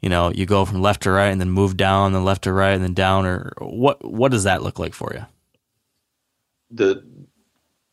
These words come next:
Speaker 2: the best way to, to learn to glass is,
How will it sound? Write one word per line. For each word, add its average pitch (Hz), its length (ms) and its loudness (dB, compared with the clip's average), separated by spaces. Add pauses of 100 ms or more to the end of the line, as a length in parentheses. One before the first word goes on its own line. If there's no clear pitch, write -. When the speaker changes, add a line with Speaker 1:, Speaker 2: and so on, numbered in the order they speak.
(480)
Speaker 2:
the - 160 -6
best 135 380 -2
way 113 200 2
to, 101 260 -4 (140)
to - 100 -2
learn 95 600 -2
to 104 60 -2
glass 78 680 -2
is, - 380 -10